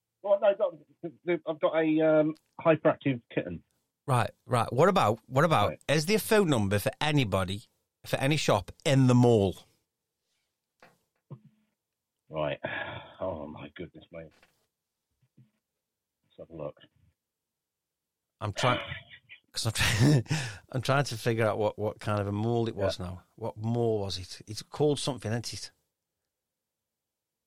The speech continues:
Speaker 1: It
Speaker 2: We're
Speaker 1: was,
Speaker 2: doing a
Speaker 1: and
Speaker 2: great
Speaker 1: I've
Speaker 2: job
Speaker 1: lost
Speaker 2: tonight, by the way. We are doing a great job.
Speaker 1: <laughs>
Speaker 2: We
Speaker 1: What
Speaker 2: are.
Speaker 1: a palaver.
Speaker 2: Yeah.
Speaker 1: An absolute palaver this is.
Speaker 2: I wonder if they've all
Speaker 1: Um,
Speaker 2: been told they can't talk about it.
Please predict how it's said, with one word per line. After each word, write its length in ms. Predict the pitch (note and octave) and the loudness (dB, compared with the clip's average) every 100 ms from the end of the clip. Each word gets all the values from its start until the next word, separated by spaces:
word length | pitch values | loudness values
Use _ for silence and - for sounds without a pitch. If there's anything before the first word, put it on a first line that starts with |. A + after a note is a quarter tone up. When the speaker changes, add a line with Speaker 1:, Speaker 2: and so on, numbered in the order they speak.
| _ _ _ _ | _ _ _ _
Speaker 1:
It 80 | F#3 | 0
Speaker 2:
We're 140 | G#3 - | 2 4
Speaker 1:
was, 80 | |
Speaker 2:
doing 100 | A3 | 4
a 20 | F3 | 2
Speaker 1:
and 60 | |
Speaker 2:
great 180 | C3 F3+ | 2 2
Speaker 1:
I've 60 | D3+ | 2
Speaker 2:
job 140 | E3+ - | 4 4
Speaker 1:
lost 100 | - | 2
Speaker 2:
tonight, 220 | B2+ A2+ | 0 0
by 180 | G#2+ G#2 | 2 0
the 80 | F#2+ | 0
way. 160 | F#2+ | -2
We 160 | A2+ C#3+ | 2 4
are 80 | B2+ | 4
doing 220 | A#2+ G#2+ | 2 0
a 80 | G2 | 0
great 260 | C3 A#2+ - | 2 4 2
job. 360 | A#2+ D3+ G#3 - | 2 4 4 2
Speaker 1:
<laughs> 60 | G3+ G#3+ - D3 - G3 - F#3+ - - F#3 - F#3 E3+ F#3+ G#3+ D#3+ | 2 0 -2 -12 -4 -2 0 -2 -4 -6 -6 -6 -8 -6 -2 0 2
Speaker 2:
We 80 | G3 | 6
Speaker 1:
What 100 | G3+ | 8
Speaker 2:
are. 240 | G3 E3 | 8 6
Speaker 1:
a 40 | D3+ | 4
palaver. 720 | D3+ C#3 C#3+ D3+ D3 B2 C#3 | 4 4 6 6 6 4 4
Speaker 2:
Yeah. 240 | F#3 E3+ - _ _ _ | 2 0 -6 _ _ _
Speaker 1:
An 200 | C#3 C#3 | 0 4
absolute 580 | C#3 C#3 C#3 C#3+ C#3 C#3 | 4 2 -2 -2 0 -2
palaver 460 | - B2 A#2 G#2+ G2+ | 0 2 4 4 2
this 160 | G#2 G2 | -2 -4
is. 160 | F#2+ F2+ _ _ _ _ _ _ | -6 -8 _ _ _ _ _ _
Speaker 2:
I 40 | - | -6
wonder 160 | F3+ | -2
if 100 | G3+ | -2
they've 100 | F#3+ | 0
all 80 | E3+ | 0
Speaker 1:
Um, 40 | F3+ | 0
Speaker 2:
been 120 | F#3 | -2
told 360 | - F#3+ F#3+ F3+ | -4 -4 -2 -4
they 40 | |
can't 220 | - G#2+ | -8 -8
talk 300 | - C3+ D3+ | -6 -6 -6
about 280 | E3+ F3 F3 | -8 -10 -12
it. 140 | G#2+ | -18